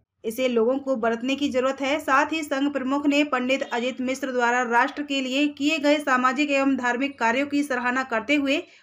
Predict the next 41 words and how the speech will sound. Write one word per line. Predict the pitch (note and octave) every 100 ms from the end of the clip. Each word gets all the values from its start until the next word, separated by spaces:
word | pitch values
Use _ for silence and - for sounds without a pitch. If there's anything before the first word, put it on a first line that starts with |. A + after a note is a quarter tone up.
| _
उन्हें | D4 E4+
सम्मानित | F#4 E4+ B3 A#3+ B3+
किया। | - A#3 G3+ -
इस | E4+
दौरान | D#4+ D#4+ F4
पंडित | D4+ C#4 D4+ D4+
अजीत | - B3 C4+ C4
मिश्रा | A#3+ B3+ C#4+
ने | C#4+
बताया | B3 A#3 C#4
कि | D4
संघ | D4 C4 C#4
प्रमुख | C#4 B3 C#4 C#4
शुक्रवार | C4+ B3 A#3 A#3+ C4+
व | C4 C4
शनिवार | C4 A3+ A#3 A#3+ C#4
को | C#4 C#4+
इन्हीं | B3+ C4 B3
मुद्दों | A#3 A3 C#4+
पर | C#4+ C#4+ C#4+ C#4
काशी | C#4+ D4 D#4+
प्रांत | D4 D4 D4
और | C4 C#4 B3+
देश | B3 C#4+ C#4+
भर | A3+ C4+ D4
से | D4 C#4+
आए | A#3 B3 C#4 - _ -
प्रचार | D4 C#4+ E4 F4
प्रमुखों | D#4+ C4+ C#4+ D#4 E4
से | D#4 D4
विशेष | D4 C#4 C4+
चर्चा | C4+ B3 A#3
करेंगे। | A3+ A3 A3 G#3 - _ _
इस | D4+ D4+
दौरान | D#4 E4
वैदिक | C#4 C4 D#4 D4+
मंगलाचरण | B3+ B3+ C#4+ D4+ D4 D4+
एवं | C#4+ C#4+ B3+
वेद | C4 C#4
मंत्रों | B3+ B3+ A#3 C#4+ D4+
से | C#4+